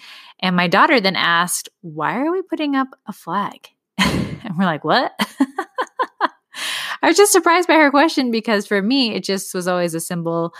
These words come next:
of how we celebrate our country and we ce-, how we celebrate fourth of July. You know, you put up flags. But she hadn't made that connection yet. And to her, it seemed a little off to put an American flag on our house. So I did some research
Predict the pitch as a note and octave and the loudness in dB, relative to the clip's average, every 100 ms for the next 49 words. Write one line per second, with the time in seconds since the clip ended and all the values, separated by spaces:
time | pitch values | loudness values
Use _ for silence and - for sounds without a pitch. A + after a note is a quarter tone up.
0 | - - - E3 D#3+ D3+ D3+ D3+ D3+ D3+ | -20 -14 -4 -2 0 -2 -2 -4 -2 -2
1 | D3+ - G3 E4 E4 G3+ E3 E3 E3 E3 | 0 -2 0 2 2 2 0 -4 -4 -4
2 | E3 D#3+ D#3+ F3 G3+ G3 G#3+ G#3+ A3+ A3+ | -4 0 2 2 2 0 0 -2 -4 -2
3 | C4 D4+ F3+ F#3 F3+ E3 E3+ - B3 G3 | 0 0 0 -2 -2 -2 -2 4 4 4
4 | F3+ - - - - _ F3 G3 F#3 - | -2 -12 -20 -20 -20 _ -2 2 2 2
5 | - - G#3+ A3+ B3 A#3 C4+ C4 C4+ C4 | -2 -2 0 2 2 2 0 0 0 2
6 | A3+ A3 G3+ G#3+ G3+ F3 D3+ - - _ | 0 0 -2 -2 -6 -6 -6 -8 -12 _
7 | _ _ _ F#3+ F#3+ F#3 F3 - F#3 D4 | _ _ _ 0 2 2 0 -4 -2 0
8 | E4+ G3+ - - F#3 - G#3 G3+ G3 G3 | 2 2 0 -2 -4 0 0 0 0 -2
9 | - F#3+ F#3 - A#3 - F3+ F#3 - - | -2 0 2 4 2 0 -4 -2 -4 -4
10 | F3+ E3+ F3 F3 E3 F3+ F3+ D3+ D3+ A3 | -4 -4 -4 -6 -4 -4 -4 -8 -4 -2
11 | - - - G3 - _ _ _ _ - | -2 -10 -18 -20 -20 _ _ _ _ -4
12 | F#3+ F3+ D4 D4 _ - F3 F#3 D#4+ E4+ | 2 4 2 -2 _ -10 -6 -4 -4 -4
13 | A#3+ A#3+ D4+ - | 0 0 0 -2